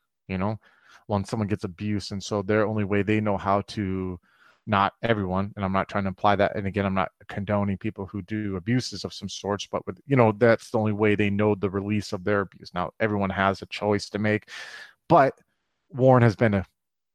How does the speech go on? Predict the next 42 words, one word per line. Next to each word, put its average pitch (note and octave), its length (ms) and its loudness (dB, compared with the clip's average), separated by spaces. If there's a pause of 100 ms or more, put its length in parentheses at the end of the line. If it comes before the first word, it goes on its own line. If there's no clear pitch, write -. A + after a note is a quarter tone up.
(140)
kindred A#2 320 -2
for F#2+ 100 -16
forty F#2+ 280 -6
years, F#2+ 400 -8 (200)
you - 100 -10
know? F#2 240 -8 (160)
Let's B2 240 0
look A#2+ 240 0
at G2 180 2 (640)
Catal, G2+ 460 2
let's - 180 -8
look G#2 120 -10
at F#2+ 160 -2
William, F#2+ 500 -6 (200)
let's F#2+ 220 -12
look G#2+ 120 -8
at G2+ 140 0
Lenny, G2 320 -4 (300)
let's A2 140 -6
look A#2+ 140 0
at A2+ 80 0
these G#2+ 120 -6
kindred A2 380 -2
who G2 160 -8
have F2+ 120 -12 (120)
only F#2 140 -10
been F#2+ 120 -8
around G2 260 -6
twenty B2+ 260 -4
years - 320 -12
and G#2+ 120 0
who B2+ 120 6
have G2+ 100 6
just A2 280 0
now G#2+ 520 2 (440)
started G2 640 0
dealing, G#2+ 500 -2
you B2 120 -4
know, A2+ 240 0
with A2 160 -6 (240)
their G#2+ 100 -2
condition. G#2+ 540 -4